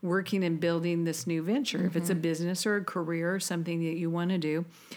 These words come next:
Speaker 1: it is finding a way to balance your responsibilities, whether they're financial or family, with your desire to do this new thing.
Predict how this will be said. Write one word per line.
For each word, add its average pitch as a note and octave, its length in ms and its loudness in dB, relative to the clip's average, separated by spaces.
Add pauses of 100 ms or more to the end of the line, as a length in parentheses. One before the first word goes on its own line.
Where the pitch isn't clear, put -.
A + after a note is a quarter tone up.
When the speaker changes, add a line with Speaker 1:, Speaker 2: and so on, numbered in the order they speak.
(260)
Speaker 1:
it F#3+ 200 2
is F3 140 0
finding F3+ 380 2
a E3+ 40 2
way F3 180 4
to E3+ 100 0
balance F3 640 0
your E3 480 0
responsibilities, F3+ 1080 0
whether D#3+ 200 0
they're D#3 140 -2
financial E3+ 600 -2
or D#3 80 -2
family, F#3+ 560 0 (340)
with G#3 420 2
your F3 180 2
desire D#3+ 500 2
to D3+ 140 -4
do D#3 160 0
this D3 220 -4
new D3+ 140 -2
thing. C#3+ 300 -6